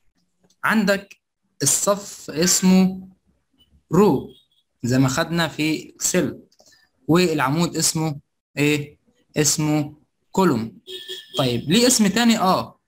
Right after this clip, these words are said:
العمود اسمه field او حقل، field او حقل،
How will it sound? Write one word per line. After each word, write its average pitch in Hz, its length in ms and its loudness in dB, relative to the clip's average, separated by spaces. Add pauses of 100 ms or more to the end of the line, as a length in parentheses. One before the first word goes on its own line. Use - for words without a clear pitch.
(220)
العمود 170 480 0
اسمه 180 260 -2
field 220 520 4
او 127 200 -2
حقل، 262 500 0 (560)
field 180 420 2
او 120 220 -4
حقل، 262 440 -2